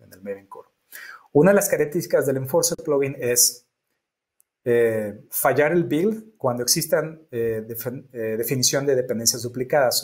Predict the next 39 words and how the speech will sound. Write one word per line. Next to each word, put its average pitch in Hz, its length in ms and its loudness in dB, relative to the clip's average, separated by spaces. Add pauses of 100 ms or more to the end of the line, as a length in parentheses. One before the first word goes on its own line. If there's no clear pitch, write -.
La 110 120 -6
primera 127 360 -2
pregunta 139 560 -2
que 120 120 -8
vimos 117 320 -6
en 120 80 -8
el 113 100 -8
quiz, - 500 2 (280)
eh, 110 380 2
efectivamente 135 600 -2
ahora 156 300 2
sí 165 300 2
causaría 120 640 -2
un 127 140 -6
error 117 300 -4
en 117 100 -10
el 107 140 -8
build 123 240 0
si - 160 0
es 117 100 -2
que - 80 -12
el 107 100 -8
plugin 113 380 -6
de 110 80 -10
Enforcer 107 380 -6
fuera 98 180 -6
configurado. 101 640 -6 (680)
Otra 143 200 6
opción 147 340 2
que 151 100 0
tiene 131 600 0
el 117 120 -2
plugin 147 520 0
es 123 320 0
que 127 160 0
ustedes 127 500 0
pueden, 120 960 -2
eh, 107 280 -8
forzar 139 760 2